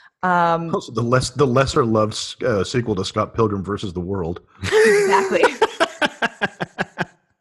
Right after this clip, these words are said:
Speaker 1: Um, but, uh, I, I'm not gonna lie here. I s-, don't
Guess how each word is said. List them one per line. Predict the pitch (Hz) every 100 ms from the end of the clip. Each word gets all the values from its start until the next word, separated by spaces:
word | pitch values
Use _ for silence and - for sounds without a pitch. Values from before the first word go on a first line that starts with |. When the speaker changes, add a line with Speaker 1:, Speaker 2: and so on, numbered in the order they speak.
| _ _ _ - 349 392 349 302 - -
Speaker 1:
Um, | 208 208 196 - _ - - _ -
but, | 254 247
uh, | 254 233 226 - _ _ _ _ _ _ _ 247
I, | 277 311 294
I'm | 233
not | 262 277
gonna | 277 214
lie | 180 170
here. | 180 165 151 -
I | 185 190 208 220 233 233 - _ _ _ _ _
s-, | - - -
don't | 254 277 370 -